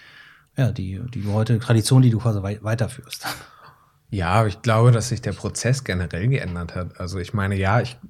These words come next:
Speaker 2: gehe dahin, aber das ist gar nicht, also ich gehe auch auf Ausstellungen, aber das ist gar nicht mehr so der Hauptfokus, glaub ich. Ich glaube, der Hauptfokus ist tatsächlich,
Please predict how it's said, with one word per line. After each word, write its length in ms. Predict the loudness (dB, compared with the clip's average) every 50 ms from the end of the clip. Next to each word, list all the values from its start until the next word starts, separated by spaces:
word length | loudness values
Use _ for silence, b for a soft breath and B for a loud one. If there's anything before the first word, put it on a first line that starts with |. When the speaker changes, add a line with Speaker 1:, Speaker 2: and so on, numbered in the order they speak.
| _ -12
Speaker 2:
gehe 180 | -4 -2 0 0
dahin, 580 | 2 0 2 2 2 4 4 4 4 2 0 -4
aber 720 | -6 -4 -4 -2 -2 -2 -2 -2 -2 -2 -4 -4 -8 -12 -16 -20 _ _ _ -20 _ _ _ _ _ _ _ _ _ _ _ _ _ _ _ _ _ -2
das 220 | -2 -2 -2 -2
ist 140 | -6 -6 -4
gar 180 | -2 -2 0 2
nicht, 300 | 0 0 -2 -4 -6 -4
also 160 | -2 0 0
ich 100 | -2 2
gehe 240 | 4 4 4 4 4
auch 120 | 0 -2
auf 160 | -6 -4 0
Ausstellungen, 580 | 4 4 4 4 6 8 8 10 10 8 6 4
aber 160 | 2 -2 -2
das 180 | -2 -2 -2 -4
ist 120 | -8 -4
gar 140 | -2 0 0
nicht 160 | 0 2 0
mehr 80 | 0 0
so 100 | 0 0
der 140 | 0 2
Hauptfokus, 680 | 2 2 2 2 2 2 2 2 2 0 -10 -10 -8 -8
glaub 280 | -6 -4 -4 -4 -6
ich. 100 | -8 -10 -14
Ich 80 | -12
glaube, 240 | -8 -6 -6 -4 -4
der 140 | -6 -6 -4
Hauptfokus 600 | -6 -6 -6 -6 -4 -2 -2 -2 0 -2 -4 -4
ist 160 | -6 -10 -8
tatsächlich, 680 | -8 -8 -2 2 2 2 4 6 6 6 6 4 2